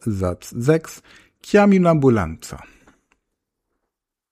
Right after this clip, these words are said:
Wenn du diese Sätze beherrschst, dann kannst du in Notsituationen zumindest mal überleben.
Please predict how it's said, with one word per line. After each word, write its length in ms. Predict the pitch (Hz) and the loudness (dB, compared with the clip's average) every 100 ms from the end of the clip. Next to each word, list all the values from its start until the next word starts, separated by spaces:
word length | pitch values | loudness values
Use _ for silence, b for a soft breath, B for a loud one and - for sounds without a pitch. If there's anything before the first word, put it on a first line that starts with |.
| _ _ _ _ _ _ _ _ _ _ _ _ _ _ _ _ _ _ | _ _ _ _ _ _ _ _ _ _ _ _ _ _ _ _ _ _
Wenn 120 | 156 | -2
du 100 | 165 | 2
diese 240 | 196 185 | 2 0
Sätze 320 | 160 156 - | 0 0 0
beherrschst, 640 | 131 117 113 135 139 - - | 0 0 2 0 -2 -10 -6
dann 140 | 127 | -6
kannst 360 | 113 117 110 - | -4 -4 -4 -6
du 40 | |
in 200 | 104 98 | -6 -4
Notsituationen 1160 | 104 123 - - 113 113 101 - - 101 104 120 | -4 -4 -6 -8 -8 -4 -6 -8 -8 -6 -6 -10
zumindest 560 | - 165 214 214 196 - | -4 -2 0 0 -2 -6
mal 160 | 156 | -6
überleben. 460 | 123 117 87 - | -4 -4 -6 -10